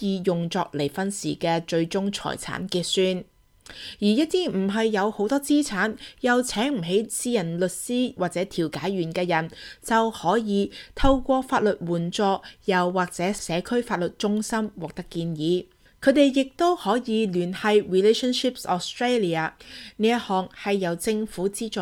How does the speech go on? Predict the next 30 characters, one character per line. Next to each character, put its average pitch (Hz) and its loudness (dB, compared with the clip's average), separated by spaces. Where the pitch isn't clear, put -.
嘅 185 -4
服 - -8
務。 170 0
呢 277 4
一 320 4
項 226 2
嘅 233 2
服 233 -4
務 208 2
會 262 2
通 320 -2
過 233 4
提 180 0
供 247 0
有 175 4
限 185 -2
嘅 190 0
法 196 0
律 185 0
建 196 -2
議， 190 0
而 190 0
且 185 -2
為 220 4
有 175 0
需 190 -2
要 190 4
嘅 175 -2
人 151 -2
士 170 0